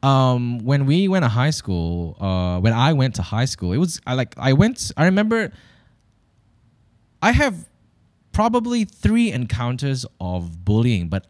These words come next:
at that point, of t-, I, if, if, if I wanna rewind it back right now, I think I have had three encounters, but I think at that point in time, I didn't realize it, because at that point in time, I thought that,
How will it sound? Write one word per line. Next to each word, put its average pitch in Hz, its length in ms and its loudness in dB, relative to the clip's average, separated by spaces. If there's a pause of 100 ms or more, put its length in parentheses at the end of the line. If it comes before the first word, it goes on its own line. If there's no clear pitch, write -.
at 117 180 -4
that 135 200 -4
point, 151 180 -4
of 101 140 -4
t-, - 100 -6
I, 151 100 2
if, 151 160 0
if, 135 300 -4
if 143 140 0
I 143 80 2
wanna 190 200 0
rewind 110 460 0
it 110 140 -4
back 104 320 -4 (100)
right 104 260 -2
now, 90 400 -2 (600)
I 113 80 0
think 208 240 -6
I 135 80 0
have 113 160 0
had 98 240 -4
three 127 260 0
encounters, 92 560 -6
but - 240 -10
I 117 80 -4
think 120 220 -8
at 92 80 -8
that - 100 -10
point 123 200 -2
in 80 40 -10
time, 101 300 -8
I 82 80 -8
didn't 92 280 -6
realize 85 460 -2
it, - 140 -12
because 85 400 -6 (240)
at 101 100 -2
that 143 140 -2
point 156 160 0
in 92 60 -6
time, 104 220 -2
I 85 100 -4
thought - 360 -6
that, - 180 -10